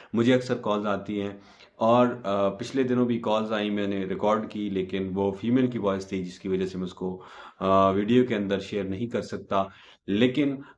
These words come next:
अ, back to back फिर कॉल्स आई, मैं वीडियोज़, अ, अ, नहीं बना सका, दो तीन दिन से कुछ ऐसी मसरूफियात थी जिसकी वजह से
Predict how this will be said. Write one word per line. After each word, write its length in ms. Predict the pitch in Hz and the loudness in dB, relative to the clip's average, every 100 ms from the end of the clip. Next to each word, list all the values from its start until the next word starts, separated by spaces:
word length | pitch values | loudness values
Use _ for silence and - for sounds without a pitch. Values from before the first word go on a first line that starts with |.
| _ | _
अ, 420 | 107 107 107 101 | 0 2 2 4
back 240 | 117 151 - | 4 4 4
to 60 | 147 | 2
back 220 | 135 131 | 2 2
फिर 100 | 139 | -6
कॉल्स 400 | 127 113 110 110 | -2 0 0 0
आई, 140 | 113 107 | -4 -2
मैं 140 | 113 | -2
वीडियोज़, 420 | 107 104 117 117 | -2 0 0 -2
अ, 140 | - 110 | -6 0
अ, 680 | 101 101 101 - 95 92 | 2 2 0 0 -2 0
नहीं 280 | 92 101 123 | -2 0 2
बना 200 | 120 104 | 2 0
सका, 340 | 98 - - 98 | -2 -6 -4 -2
दो 160 | 98 | -2
तीन 240 | 95 101 98 | -4 -4 -4
दिन 160 | 98 | -4
से 160 | 95 101 | -4 -6
कुछ 200 | 95 95 | -6 -4
ऐसी 200 | 95 101 | -4 -4
मसरूफियात 680 | 95 90 92 - 92 104 - | -6 -6 -8 -2 0 0 -2
थी 80 | 95 | -6
जिसकी 320 | 92 - 92 | -6 -6 -6
वजह 120 | 87 | -4
से 320 | 85 90 87 | -4 -2 -4